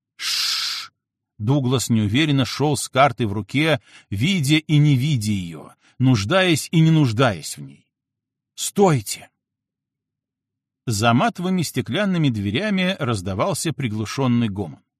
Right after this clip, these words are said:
Голос Квотермейна. "Итак, вот что предстоит сделать за следующий год, максимум два. Ужесточить систему школьной дисциплины.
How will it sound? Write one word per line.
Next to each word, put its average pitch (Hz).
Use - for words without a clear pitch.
Голос 185
Квотермейна. 110
"Итак, 143
вот 131
что 170
предстоит 160
сделать 151
за 127
следующий 147
год, 95
максимум 160
два. 95
Ужесточить 151
систему 180
школьной 175
дисциплины. 131